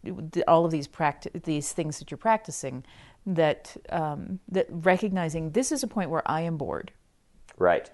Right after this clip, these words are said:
Speaker 1: And th-, that is a mistake. Why am I bored? Nancy Kress says that, uh, when she, and she's a complete seat of the pants writer. She doesn't
Speaker 2: Mm-hmm.
Speaker 1: even do bullet points. She says that when she feels like a story is going wrong, what she does is she stops and she goes back to the last point that she was excited about it, throws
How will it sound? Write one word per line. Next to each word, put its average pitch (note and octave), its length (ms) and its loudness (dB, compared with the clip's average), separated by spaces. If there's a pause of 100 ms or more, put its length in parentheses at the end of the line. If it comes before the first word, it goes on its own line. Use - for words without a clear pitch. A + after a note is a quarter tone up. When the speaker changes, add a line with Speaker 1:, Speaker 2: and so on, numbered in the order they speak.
(140)
Speaker 1:
And E3+ 160 0
th-, - 100 -8
that E3 220 6
is G3 100 2
a A#3 40 0
mistake. D#3+ 380 0
Why D3+ 280 0
am E3 120 -2
I D#3+ 60 -4
bored? D3 300 -4
Nancy G#3 320 -2
Kress G3+ 280 -6
says E3 380 -2
that, D3+ 360 -4
uh, D#3 140 0
when D#3 180 -2
she, G#3+ 280 -4
and D#3 160 -2
she's G#3 240 0
a D#3+ 100 -2 (200)
complete F3+ 500 -4
seat D#3+ 160 -2
of B2 80 -6
the - 40 -10
pants A#2+ 280 -8
writer. B2 180 -6
She G3 60 0
doesn't E3+ 240 2
Speaker 2:
Mm-hmm. - 40 -2
Speaker 1:
even C3+ 140 -6
do B2 100 -8
bullet B2+ 260 -4
points. - 380 -14 (460)
She - 180 -4
says G#3 300 0
that - 140 -2
when E3+ 140 -2
she A3 240 -6
feels B3 240 -2
like G#3+ 120 -4
a F#3+ 60 -6
story F3 320 -4
is E3 80 -8
going D#3+ 260 -4
wrong, A3 240 -2
what - 140 -8
she - 140 -8
does F#3 220 -4
is F3 60 -12
she F3+ 200 -8
stops - 680 -2 (120)
and F3 140 -6
she - 120 -8
goes A3 240 0
back G3+ 220 0
to - 80 -16
the E3+ 100 -4
last E3 360 -2
point A3+ 220 -4
that F#3 140 -6
she - 120 -8
was E3 120 -4
excited G3+ 440 -2
about A#2+ 220 -4
it, - 220 -10 (400)
throws F#3 320 4